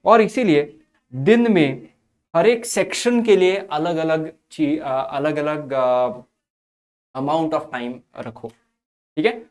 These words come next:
So इस टाइम मैनेजमेंट के स्ट्रेटजी को मैं वन टू थ्री स्ट्रेटजी कहता हूँ, ठीक है। वन टू थ्री स्ट्रेटजी का मतलब क्या है कि मान लो कुल मिलाकर अगर आप छः घंटा पढ़ाई कर रहे हो, ठीक है, कुल मिलाकर अगर आप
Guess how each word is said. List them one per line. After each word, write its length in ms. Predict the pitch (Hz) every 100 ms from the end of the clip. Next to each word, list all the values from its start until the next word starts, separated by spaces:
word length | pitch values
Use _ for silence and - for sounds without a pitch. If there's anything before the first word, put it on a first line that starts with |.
| _
So 200 | 214 220
इस 380 | 214 233 - -
टाइम 300 | 170 220 208
मैनेजमेंट 440 | 196 196 185 185
के 80 | 196
स्ट्रेटजी 480 | 190 156 147 165 165
को 160 | 135 127
मैं 140 | 143
वन 380 | 139 160 190 190
टू 220 | 185 185
थ्री 260 | 180 151 151
स्ट्रेटजी 400 | 143 120 120 123
कहता 240 | 113 -
हूँ, 100 | - _ _ _ _ _ -
ठीक 100 | 208
है। 200 | 226 - _
वन 260 | 156 208 214
टू 200 | 214 208
थ्री 220 | 202 185
स्ट्रेटजी 400 | 180 165 156 160
का 100 | 165
मतलब 340 | 156 143 156 156
क्या 120 | 160
है 160 | 147 165 _ _ _ _ _
कि 60 | 185
मान 300 | 175 185 214
लो 180 | 190 165 - - _ _
कुल 140 | 190 202
मिलाकर 440 | 190 190 185 156
अगर 340 | 156 - 135 156
आप 400 | 156 156 180 - _ _
छः 220 | - 196 196
घंटा 280 | 170 156
पढ़ाई 280 | 156 127 123
कर 120 | 123
रहे 120 | 110 113
हो, 120 | - _ _ _ _ _ _
ठीक 100 | 135
है, 60 | 202
कुल 260 | - 180 170
मिलाकर 480 | 160 160 156 131 - _ _ _
अगर 240 | 123 131 147
आप 300 | 156 160